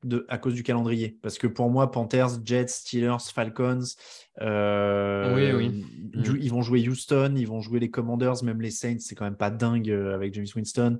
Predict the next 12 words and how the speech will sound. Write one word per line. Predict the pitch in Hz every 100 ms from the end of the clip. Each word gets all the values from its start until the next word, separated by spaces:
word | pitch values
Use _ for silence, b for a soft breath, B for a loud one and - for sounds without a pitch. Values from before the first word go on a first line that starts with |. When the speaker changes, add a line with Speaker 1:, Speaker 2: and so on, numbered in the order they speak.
| B B B
Speaker 1:
Les | 117
Steelers | 113 - 127
sont | 123 117
pas | 113
de | -
quarterback | 113 110 110 110
en |
ce | 104
moment. | 113 110 113 120 _ _ _ _ _ _ _ _ _ _ _ _ _ _ -
Tu | 117
vois, | 120
c'est, | -